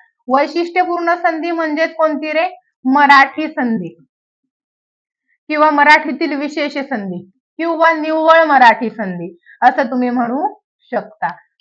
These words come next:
कोण आहे रे असं? बघा, <coughs> भू अधिक उद्धार, बुद्धार, ने अधिक अन, नयन,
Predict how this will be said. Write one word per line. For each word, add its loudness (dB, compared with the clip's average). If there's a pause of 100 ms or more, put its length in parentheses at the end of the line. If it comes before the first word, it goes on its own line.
कोण 2
आहे 4
रे 2
असं? 0 (180)
बघा, 2 (960)
<coughs> -6 (200)
भू 2
अधिक 2
उद्धार, 0 (320)
बुद्धार, 0 (340)
ने -4
अधिक 2
अन, -2 (220)
नयन, -2